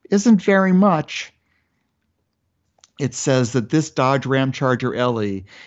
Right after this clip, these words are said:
is a four point f-, is, is a four-by-four example that is finished in dark blue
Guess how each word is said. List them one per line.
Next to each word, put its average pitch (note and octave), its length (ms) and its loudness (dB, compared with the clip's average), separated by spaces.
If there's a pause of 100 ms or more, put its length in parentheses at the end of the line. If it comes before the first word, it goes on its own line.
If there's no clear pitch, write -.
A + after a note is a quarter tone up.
is A2+ 160 -8
a A#2 60 -6
four C#3 320 -4
point C#3 300 -6
f-, - 280 -20
is, A2 300 -4
is A2+ 180 -2
a G#2+ 60 -2
four-by-four C3 680 -2
example A2 460 -8
that G#2+ 180 -6
is G#2 160 -8
finished A2+ 380 -6
in F#2+ 100 -6
dark A#2+ 400 -2
blue G#2+ 400 -2